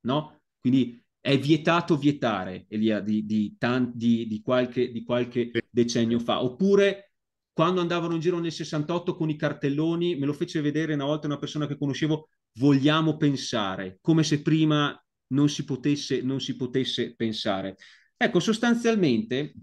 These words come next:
Speaker 1: noi abbiamo un uomo moderno, libero, emancipato, e a che cosa ci ha portato tutto, tutto questo? Lui dice, "Ma adesso, eh, abbiamo strumenti, tecnologie, ci hanno cambiato la vita." Sarà anche vero. Attenzione, sarà anche vero che dal punto di vista materiale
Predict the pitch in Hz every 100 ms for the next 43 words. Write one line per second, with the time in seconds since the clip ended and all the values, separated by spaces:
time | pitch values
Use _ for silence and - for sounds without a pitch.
0 | _ - 262 165 143 151 110 101 127 175
1 | _ _ _ _ _ - 170 240 226 165
2 | 147 160 165 120 101 92 104 160 220 127
3 | 117 120 127 123 117 156 147 104 95 156
4 | 196 - _ - 214 226 254 254 254 233
5 | 240 233 147 123 123 117 117 117 107 -
6 | 101 - 120 113 - _ - 110 101 127
7 | 202 - 165 139 131 123 117 113 110 -
8 | - 117 117 139 147 147 - 120 113 175
9 | 175 151 147 147 143 143 139 117 110 190
10 | 175 131 - 143 139 143 131 139 139 127
11 | 117 123 214 - 117 - _ _ _ -
12 | 101 95 107 117 269 370 110 92 _ _
13 | _ _ _ - 120 185 208 330 120 -
14 | - - 190 233 285 330 311 214 151 185
15 | 165 160 165 - 143 143 147 147 127 123
16 | 127 107 95 92